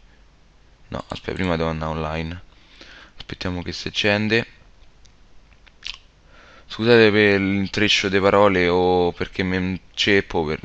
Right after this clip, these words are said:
cioè, mi sono appena svegliato, vi giuro. Sto fuso. Allora, andate su rete, crea nuova rete. Ok,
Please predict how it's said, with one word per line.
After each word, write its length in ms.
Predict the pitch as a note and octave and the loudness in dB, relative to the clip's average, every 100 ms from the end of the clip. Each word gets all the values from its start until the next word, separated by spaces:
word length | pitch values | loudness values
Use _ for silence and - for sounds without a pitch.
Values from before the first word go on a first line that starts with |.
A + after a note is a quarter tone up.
| - | -12
cioè, 220 | - F2+ B1 | -4 -4 -4
mi 120 | E2 | -6
sono 120 | F2+ | -8
appena 220 | - G2+ | -2 -2
svegliato, 540 | F2+ F2 E2+ F2+ F2 E2 | -2 -4 4 4 4 0
vi 100 | F2 | -10
giuro. 400 | E2+ E2+ D#2+ - - - - - - - _ _ - _ _ _ _ - | -8 -6 -8 -10 -20 -20 -20 -20 -20 -20 _ _ -20 _ _ _ _ -16
Sto 880 | - - F2+ F2 E2+ F2 E2+ E2+ E2+ | -14 -4 0 0 0 0 -2 -2 -6
fuso. 540 | - - F2 - G#2 - _ _ _ _ _ - _ | -10 -10 -6 -6 -6 -10 _ _ _ _ _ -20 _
Allora, 640 | - A2 G#2+ F#2+ F2+ F2+ F2 - - - _ - - _ - | 6 6 6 4 2 0 -2 -8 -20 -20 _ -20 -20 _ -18
andate 460 | - G#2+ A#2 A#2+ A#2 | -2 4 6 6 4
su 320 | - G#2 F2 F2+ _ _ _ - _ - | 0 -6 -8 -12 _ _ _ -20 _ -6
rete, 500 | G#2 C#3+ C#3+ D3+ - - - - - - _ _ - | 4 6 6 2 -2 -14 -20 -20 -20 -20 _ _ -18
crea 300 | - C3 C3 | 0 4 6
nuova 280 | A#2+ G#2+ G2 | 4 2 2
rete. 340 | F2 E2 F2+ F2+ _ - - - | 0 -4 -6 -8 _ -20 -20 -8
Ok, 420 | A#2 - G2 | -4 2 2